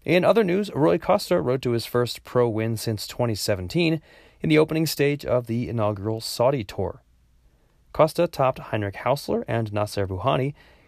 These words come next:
in an uphill kick in Jiao, taking the first lead in the five-day race. Following media reports that the Cycling Anti-Doping Foundation, the C A D F, has information suggesting that Astana riders have been working with banned Doctor Michele Ferrari,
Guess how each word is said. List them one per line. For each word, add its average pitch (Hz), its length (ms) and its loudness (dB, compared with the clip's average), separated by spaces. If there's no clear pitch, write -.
in 165 80 2
an 196 100 2
uphill 156 320 4
kick 208 300 -2
in 120 260 -2
Jiao, 135 460 0
taking 139 320 -2
the 120 240 -2
first - 460 -2
lead 131 360 -2
in 107 180 -4
the 113 80 -4
five-day 95 420 -2
race. 113 540 -2
Following 180 440 6
media 160 260 4
reports 156 460 2
that 131 260 0
the 139 220 -2
Cycling 139 500 0
Anti-Doping 123 680 -2
Foundation, 135 720 -2
the 101 220 -4
C 110 320 -6
A 101 140 -4
D 95 240 -6
F, 160 280 0
has 147 260 2
information 143 540 0
suggesting 120 520 -2
that 113 140 0
Astana 160 480 0
riders 139 360 2
have 139 240 2
been 139 160 -2
working 127 300 -2
with 110 200 -2
banned 107 340 0
Doctor 104 400 0
Michele 98 460 -4
Ferrari, 123 540 2